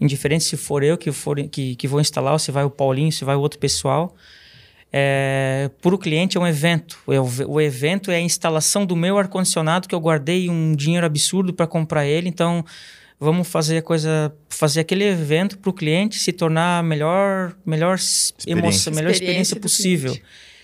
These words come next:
Speaker 1: É, en-, entregar um ar funcionando, entregar um equipamento funcionando.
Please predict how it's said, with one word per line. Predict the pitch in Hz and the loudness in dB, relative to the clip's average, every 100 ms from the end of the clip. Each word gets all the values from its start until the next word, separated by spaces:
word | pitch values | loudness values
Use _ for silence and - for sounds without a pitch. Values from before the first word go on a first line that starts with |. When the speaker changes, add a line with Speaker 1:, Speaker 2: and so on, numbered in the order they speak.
| _ | _
Speaker 1:
É, | - 131 131 131 131 131 131 - - - - | -2 0 0 0 0 0 -2 -4 -12 -12 -6
en-, | 143 127 147 | -6 -2 -2
entregar | 147 143 143 | 0 2 2
um | 135 | 2
ar | 131 | 0
funcionando, | - 156 - 147 156 185 | -2 -4 -2 0 0 0
entregar | 156 139 | -2 -2
um | 139 | -2
equipamento | - 139 143 - | -2 0 0 0
funcionando. | 151 143 143 143 175 196 | -4 -2 -2 0 0 0